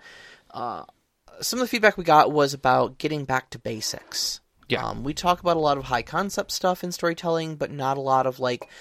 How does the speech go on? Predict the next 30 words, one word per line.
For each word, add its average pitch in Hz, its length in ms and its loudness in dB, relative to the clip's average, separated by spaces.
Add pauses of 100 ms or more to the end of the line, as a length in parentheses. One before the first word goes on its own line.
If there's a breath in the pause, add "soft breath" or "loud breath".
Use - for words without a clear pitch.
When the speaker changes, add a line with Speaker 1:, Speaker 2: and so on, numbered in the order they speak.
(180 loud breath)
Speaker 1:
"Hey, 175 240 2
I'm 147 120 2
a 139 60 2
first-time 135 560 -4
storyteller. 117 640 -2
What 110 180 -4
do 107 120 -8
I 110 100 -6
do?" - 320 -14 (240)
Speaker 2:
Mm-hmm. 123 500 -8
Speaker 1:
Uh, 120 240 -12
and 139 160 -12
so, 202 400 -2 (460 soft breath)
the - 80 -16
first - 240 -2
Monday 202 320 4
of 135 180 -2
every 143 220 0
month, 175 460 -4 (380)
we 123 200 -4
are 131 80 2
going 127 240 -2
to 139 40 -8
be 135 80 -14
doing 123 340 -4
a 117 120 -6
Storyteller 131 580 -4
one 127 280 -2
oh 135 80 -2
one. 196 420 -4